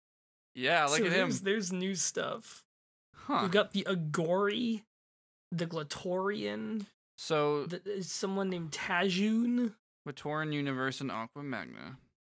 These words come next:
Speaker 1: Great. So, can we just do Pterodax's reign, or should we do the longer pages? <laughs>
Speaker 2: L-, I, let's, I think we have to do some of, okay, so the Bara Magna one isn't that long.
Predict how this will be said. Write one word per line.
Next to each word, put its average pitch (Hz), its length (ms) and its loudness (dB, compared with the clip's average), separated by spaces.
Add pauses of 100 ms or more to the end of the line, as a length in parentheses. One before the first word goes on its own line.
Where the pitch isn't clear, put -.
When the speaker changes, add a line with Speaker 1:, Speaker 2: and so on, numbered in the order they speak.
(600)
Speaker 1:
Great. 82 280 -10 (280)
So, 147 440 -2
can - 120 -10
we 156 80 -6
just 160 180 -8
do 190 100 -4
Pterodax's 170 580 2
reign, 139 240 0
or 156 80 -2
should 139 140 -8
we 139 80 -4
do 135 100 -4
the 131 100 0
longer 117 360 -2
pages? - 640 -2 (320)
<laughs> - 340 -12
Speaker 2:
L-, 220 220 2
I, 214 220 4
let's, 262 520 2 (1200)
I 196 100 4
think 254 260 0
we 247 140 4
have 202 320 4
to 196 100 0
do 196 180 2
some 196 360 4
of, 180 160 2 (220)
okay, 226 220 4
so - 280 4
the 202 120 -2
Bara - 260 2
Magna 214 280 4
one 190 140 2
isn't 196 320 -2
that 165 300 2
long. 143 240 -6